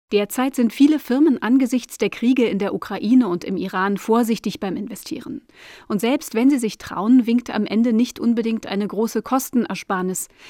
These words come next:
Denn Strom ist die Alternative Nummer eins zu Öl und Gas und der ist teuer. Und auch die Politik macht es ihnen nicht immer leicht.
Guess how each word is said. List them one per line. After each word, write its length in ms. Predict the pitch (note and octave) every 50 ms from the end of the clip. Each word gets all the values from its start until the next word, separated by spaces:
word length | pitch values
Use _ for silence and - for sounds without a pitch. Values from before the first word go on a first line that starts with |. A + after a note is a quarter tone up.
| - _ _
Denn 160 | - F#3+ F3+ E3
Strom 500 | - - D3 E3 G#3 C4 E4 D4 A3+ -
ist 160 | F#3+ - -
die 120 | A3+ G#3
Alternative 580 | - G3 - G#3+ G#3 G#3 G3+ - A#3+ A3+ A3+ G#3+
Nummer 280 | A3 A3 G#3+ G#3+ G#3+
eins 320 | A3+ A3 A3+ A3+ G3+ - -
zu 160 | - A#3 -
Öl 200 | - G3+ G3 F#3+
und 160 | F#3 F3+ -
Gas 380 | - G3 D#3 E3+ E3+ - - - - - - _
und 160 | - G3+ F#3
der 120 | G#3 G3+ G3
ist 160 | F3+ - -
teuer. 380 | - G#3+ G#3+ G3 E3 E3 G#3+ - _ _ _ _ _ _ _ - - - - _
Und 160 | G#3 F#3+ -
auch 120 | A3+ G#3
die 120 | - C4+ A#3+
Politik 560 | - C4 A#3+ A#3 A3+ - - B3+ D4 - -
macht 220 | C4+ C4+ - -
es 100 | B3+ -
ihnen 240 | - B3 B3+ B3+ B3+
nicht 220 | B3+ B3 - -
immer 160 | A#3+ A#3+ A#3+ A#3
leicht. 500 | B3 C4 B3+ G#3 E3 - - - -